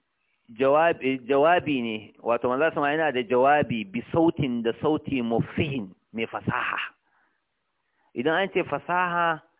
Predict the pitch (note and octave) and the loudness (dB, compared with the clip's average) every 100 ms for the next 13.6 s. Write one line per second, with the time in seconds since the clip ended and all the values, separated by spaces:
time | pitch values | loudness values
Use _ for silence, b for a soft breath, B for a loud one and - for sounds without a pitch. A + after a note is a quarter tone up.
0 | _ _ _ - - F3+ - C#3+ C3 C#3 | _ _ _ -8 -4 -4 -2 -4 -2 -2
1 | C3+ E3 D3 C3 D3 D3+ E3+ D#3+ E3 D#3 | -2 -2 -2 -2 -2 -2 -2 2 4 4
2 | - B2+ D3 C#3+ - - C3 A#2 A2 G#2+ | 2 -2 -2 -2 -4 -4 -2 0 0 0
3 | A2 C3 - F#3 D#3 C#3+ - _ _ _ | -4 -8 -2 2 4 2 -2 _ _ _
4 | _ _ _ - A2+ A2+ C#3 A#2+ C#3+ D3+ | _ _ _ -4 -2 -2 -4 0 2 2
5 | C#3+ D3+ D3 C3 D#3+ D3 - C3 C#3+ D3 | 2 -2 -4 -4 -6 -6 -6 -2 0 0
6 | D3 B2 G2+ A#2 C3+ - - A2 G#2+ A2 | 0 -2 -2 -2 -2 -4 -6 -6 -4 -6
7 | G#2+ A2+ A#2+ A2+ F#2+ - _ _ _ - | -4 -4 -6 -8 -14 -20 _ _ _ -8
8 | C#3 A#2+ G2+ A2+ A#2+ - - A2 G#2 - | -6 -4 -4 -4 -6 -8 -6 -4 -4 -6
9 | - _ _ b b b b b A#2 D#3+ | -12 _ _ b b b b b -2 2
10 | F#3+ F3+ D3+ F3 F3+ E3 C3 A#2+ C#3+ C#3+ | 2 0 -4 -4 0 0 0 0 0 0
11 | B2 A2+ C#3+ C#3+ B2 A2 C3 C#3 B2+ A#2 | 0 0 -2 0 -2 -2 -2 -2 0 0
12 | A2+ G#2+ A#2+ A#2+ A#2+ A2 A#2 A#2 A#2 A#2 | -2 -2 -2 0 -2 0 -2 0 0 0
13 | A#2+ C3+ A#2 G#2+ G2 | -2 -2 -2 -4 -6